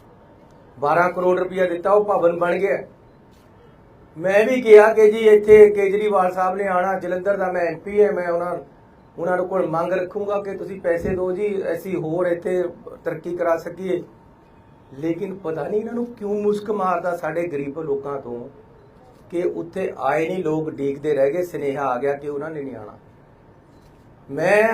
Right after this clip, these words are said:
ਆਖਰ ਨੂੰ ਆਪਣੇ ਫੰਡ ਚੋਂ ਜਿਹੜਾ ਕਿ ਸਰਕਾਰ ਦਾ, ਜਿਹੜਾ ਕਿ ਲੋਕਾਂ ਦਾ ਹੀ ਫੰਡ ਹੈ, ਲੋਕਾਂ ਨੇ ਮੈਨੂੰ ਐਮ ਪੀ ਚੁਣਿਆ, ਉਹਦੇ ਚ ਪੱਚੀ ਲੱਖ ਰੁਪਈਆ ਕੱਲ੍ਹ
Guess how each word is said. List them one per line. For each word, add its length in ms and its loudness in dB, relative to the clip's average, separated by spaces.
ਆਖਰ 400 0
ਨੂੰ 300 -2
ਆਪਣੇ 420 0
ਫੰਡ 300 -2
ਚੋਂ 160 -8
ਜਿਹੜਾ 280 -2
ਕਿ 400 -4
ਸਰਕਾਰ 440 -4
ਦਾ, 360 -2
ਜਿਹੜਾ 260 0
ਕਿ 200 -6
ਲੋਕਾਂ 380 -2
ਦਾ 80 -4
ਹੀ 80 -4
ਫੰਡ 280 -6
ਹੈ, 100 0
ਲੋਕਾਂ 260 -6
ਨੇ 80 -8
ਮੈਨੂੰ 180 -6
ਐਮ 120 -4
ਪੀ 200 -12
ਚੁਣਿਆ, 360 -8
ਉਹਦੇ 220 2
ਚ 100 2
ਪੱਚੀ 480 -2
ਲੱਖ 300 0
ਰੁਪਈਆ 420 -2
ਕੱਲ੍ਹ 320 -2